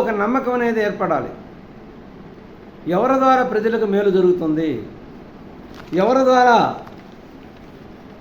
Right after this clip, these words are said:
కీడు జరుగుతుంది రాష్ట్రానికి అనేది గ్రహించుకోవాలి. ఇది చాలా ముఖ్యమైన విషయము. ఈ వార్తని, ఇంత ఇంపార్టెంట్ వార్తని సాక్షి దినపత్రికలో ఒక ముక్క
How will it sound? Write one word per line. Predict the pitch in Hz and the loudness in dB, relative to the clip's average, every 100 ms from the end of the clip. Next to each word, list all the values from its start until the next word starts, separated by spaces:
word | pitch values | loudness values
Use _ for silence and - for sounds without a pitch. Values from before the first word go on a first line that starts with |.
| - - - - - - - - - - | -20 -20 -20 -20 -20 -20 -20 -20 -16 -4
కీడు | 226 208 | 0 4
జరుగుతుంది | 196 180 180 165 156 156 120 135 | 6 6 4 2 2 0 -2 -2
రాష్ట్రానికి | 170 170 165 151 143 147 165 | -2 0 -2 -2 -4 -6 -2
అనేది | 190 190 185 131 - - - - - - - - - - 139 170 | 2 4 2 0 -4 -14 -20 -20 -20 -20 -20 -20 -20 -20 -6 0
గ్రహించుకోవాలి. | 196 214 - 175 160 127 - - - - - 170 | 2 2 0 0 0 0 -4 -12 -18 -20 -10 -6
ఇది | 175 180 | -4 0
చాలా | 190 190 | 2 2
ముఖ్యమైన | 190 220 220 208 196 | 2 0 2 2 0
విషయము. | 190 190 240 170 214 | 0 -2 -2 -4 0
ఈ | 240 196 | 2 4
వార్తని, | 208 214 233 220 202 | 2 2 -2 -2 -2
ఇంత | 202 214 196 | -4 -4 -4
ఇంపార్టెంట్ | 196 220 214 208 196 196 | -2 -2 -2 -4 -2 -2
వార్తని | 180 208 226 190 | -2 -4 -6 -2
సాక్షి | 190 196 202 190 | -2 0 -2 0
దినపత్రికలో | 185 180 175 180 175 202 180 | -2 -4 -6 -4 -2 -2 -4
ఒక | 175 165 | -4 -6
ముక్క | 165 | -4